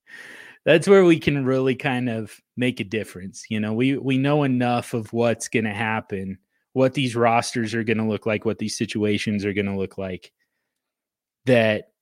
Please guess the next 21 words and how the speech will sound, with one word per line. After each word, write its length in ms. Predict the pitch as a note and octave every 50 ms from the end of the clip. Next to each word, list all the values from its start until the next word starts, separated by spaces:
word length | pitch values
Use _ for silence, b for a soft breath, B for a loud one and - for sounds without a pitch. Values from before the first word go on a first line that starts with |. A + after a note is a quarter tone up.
| _ -
you 160 | C3+ B2 A#2
know, 160 | G#2 G#2 G2+
we 200 | G2+ A#2 C3 C3
can, 340 | - - D3+ C#3 C3 C3 C3
we 160 | - C#3+ E3 D#3
can 220 | - - F#3 F3
create 500 | - - D#3+ D#3 C#3 C3+ C3 B2+ C3+ C3
some 200 | - - C3 A#2
unfair 400 | A2+ A#2+ A#2+ - - B2+ A2+ G#2+
advantages 600 | G#2 G2+ A2 G#2+ G2+ G#2+ G#2 G2+ F#2+ F#2+ G2 F#2+
for 160 | - - A2+ G2+
ourselves. 400 | F#2+ F2+ - F#2 F2+ F2+ F2 -
But 180 | - C3+ B2 G#2
h-, 160 | A2 - -
right 320 | B2+ A#2+ B2 D3 E3 E3 C3+
now, 420 | A#2+ A2+ A2 A#2+ C3+ D3 D3+ - b b b b b b b b b b b b -
in, 480 | A2 A#2 A#2+ A2+ A2 A2 G#2+ G#2+ G2+ - _ _ _ _ _ _ _ _ _
you 140 | - A#2 A#2
know, 300 | G#2+ G2+ G2 G2 G#2 F#2+ _ _ -
late 240 | B2 B2 C3 C3 B2
January, 840 | G#2+ - B2 A#2 A#2 B2 B2+ B2+ B2+ C3 C3+ C#3 C#3+ D3 C#3+ - _